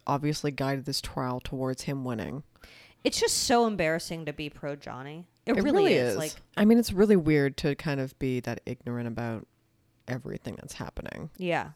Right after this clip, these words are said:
Speaker 2: I got concerned after the verdict. I was
Speaker 1: Zoom
Speaker 2: like,
Speaker 1: out.
Speaker 2: I was like,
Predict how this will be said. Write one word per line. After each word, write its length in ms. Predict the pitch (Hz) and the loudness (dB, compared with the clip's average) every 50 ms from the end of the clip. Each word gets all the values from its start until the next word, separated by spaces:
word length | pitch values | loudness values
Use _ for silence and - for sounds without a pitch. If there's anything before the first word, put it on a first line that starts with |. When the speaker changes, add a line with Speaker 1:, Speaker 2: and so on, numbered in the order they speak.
| _ _ | _ _
Speaker 2:
I 140 | - 233 269 | 0 2 2
got 180 | 262 294 285 285 | 2 2 0 -2
concerned 500 | - 269 240 - - 208 185 175 165 156 | -4 -8 -6 -6 -6 -4 -4 -4 -4 -4
after 220 | 147 151 - - | -6 -6 -6 -10
the 100 | 151 151 | -12 -12
verdict. 400 | 139 - 139 135 127 135 - - | -10 -10 -10 -10 -10 -10 -10 -8
I 40 | 127 | -6
was 80 | 139 147 | -4 -2
Speaker 1:
Zoom 140 | 170 202 | -2 0
Speaker 2:
like, 160 | 190 165 160 170 | 0 0 -2 -2
Speaker 1:
out. 240 | 151 135 143 - - _ - - - - _ _ - | -4 -6 -8 -10 -16 _ -20 -20 -20 -20 _ _ -6
Speaker 2:
I 80 | - | -4
was 100 | 208 185 | -4 -4
like, 140 | 190 196 196 | -4 -6 -8